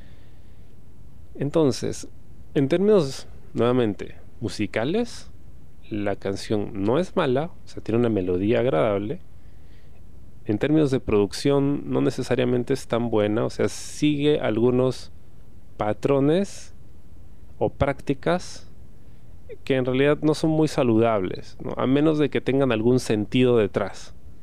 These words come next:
Pero parece que en realidad no, no tienen ni idea de, de dónde vienen estas cosas, simplemente las usan porque, oh, suena cool y ya, pues, eh, está bien, es, están en su derecho. Ahora, vamos al tema de las letras.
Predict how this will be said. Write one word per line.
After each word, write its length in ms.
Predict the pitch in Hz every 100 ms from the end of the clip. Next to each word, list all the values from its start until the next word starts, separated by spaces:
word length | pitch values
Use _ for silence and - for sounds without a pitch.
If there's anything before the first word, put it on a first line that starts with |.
| - - - - - -
Pero 240 | 101 101
parece 380 | 98 104 110 127
que 80 | 104
en 140 | 90
realidad 320 | 92 92 95 -
no, 120 | 123
no 220 | 127 143
tienen 340 | 156 139 151 139
ni 80 | 123
idea 220 | 110 120
de, 180 | 110 101
de 140 | 107
dónde 340 | 117 123 120
vienen 460 | 117 123 123 120 117
estas 300 | 113 - 117
cosas, 300 | - 113 143
simplemente 340 | - 110 107
las 220 | 107 87 -
usan 220 | 113 104
porque, 380 | - 95 92 87
oh, 160 | 113 113
suena 260 | - 117
cool 260 | 107 127 139
y 80 | 113
ya, 160 | 90
pues, 260 | - - - - - - - - -
eh, 100 | 302
está 200 | - 143
bien, 160 | 107
es, 140 | 98 -
están 420 | - 123 - 123
en 80 | 117
su 140 | -
derecho. 420 | 101 90 85 - - - - - - - - - - - - - - - - - - - -
Ahora, 220 | 117 101
vamos 360 | 135 214 247
al 120 | 139 110
tema 200 | 165 190
de 80 |
las 200 | 135 87
letras. 560 | - 113 - 85 - -